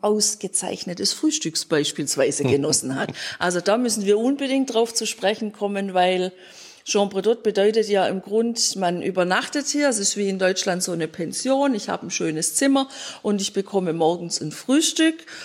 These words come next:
Speaker 1: Und Frühstück in Frankreich bedeutet ja auch häufig ein Croissant, ein Kaffee,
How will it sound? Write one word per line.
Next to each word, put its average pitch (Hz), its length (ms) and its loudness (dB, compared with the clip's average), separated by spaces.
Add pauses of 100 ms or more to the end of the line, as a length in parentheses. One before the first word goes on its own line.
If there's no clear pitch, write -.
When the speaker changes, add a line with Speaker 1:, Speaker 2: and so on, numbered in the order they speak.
(120)
Speaker 1:
Und 196 240 0
Frühstück 226 440 -2
in 196 120 2
Frankreich 208 560 0
bedeutet 196 480 0
ja 170 120 2
auch - 180 -4
häufig 262 640 2
ein 160 160 -12
Croissant, 254 760 0
ein 175 140 -12
Kaffee, 226 800 2